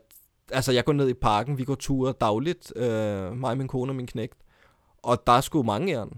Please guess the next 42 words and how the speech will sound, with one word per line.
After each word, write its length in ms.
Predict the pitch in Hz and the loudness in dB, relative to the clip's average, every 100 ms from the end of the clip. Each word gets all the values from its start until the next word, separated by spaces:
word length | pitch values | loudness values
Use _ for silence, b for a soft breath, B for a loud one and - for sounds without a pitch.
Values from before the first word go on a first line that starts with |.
| - | -8
<laughs> 40 | |
Altså, 380 | - 120 131 156 | -2 2 4 4
vi, 300 | 131 135 139 | 6 6 6
øh, 160 | 131 127 | 4 2
vi 80 | |
ser 200 | 135 170 | 0 0
sgu 160 | 147 120 | 0 -4
tit 240 | - 185 | -6 -4
ern, 240 | 151 135 - _ _ _ - | -4 -6 -10 _ _ _ -10
og 140 | 110 | 2
birketræer 520 | 151 151 202 151 110 | 4 4 2 2 0
for 120 | 113 | 0
den 140 | 123 123 | -4 -4
sags 240 | 120 104 | -6 -6
skyld. 240 | - 117 - _ _ _ _ _ _ _ _ _ _ _ | -4 -6 -6 _ _ _ _ _ _ _ _ _ _ _
Men 100 | 131 | -8
det 140 | - 127 | -2 4
kan 120 | 127 | 4
da 60 | 113 | 4
ikke 140 | 147 | 2
være 160 | 143 120 | 2 2
rigtigt, 400 | 113 - 185 107 | -2 -2 -2 0
at 200 | 113 - _ - - | -2 -2 _ -18 0
børn 240 | 131 139 | 2 2
ikke 120 | 135 - | 0 0
kommer 280 | 156 139 | -2 0
ud. 280 | 135 170 202 - _ _ _ _ - | 0 -2 -2 -12 _ _ _ _ 0
Altså, 240 | 147 147 | 0 2
det, 280 | 143 170 156 | 0 0 0
det 100 | 170 | 2
vidste 220 | 180 - | 2 2
jeg 100 | 156 | -2
sgu 100 | - | -2
ikke. 300 | 143 156 - _ _ 107 | -4 -4 -8 _ _ 0
Og 120 | 143 | 2
det 60 | |
er 40 | 143 | 6
derfor, 240 | 170 170 | 6 4
jeg 100 | 151 | 2
tænker, 280 | - 135 123 | 2 2 2
at 120 | 117 | 0
det 100 | 120 | -4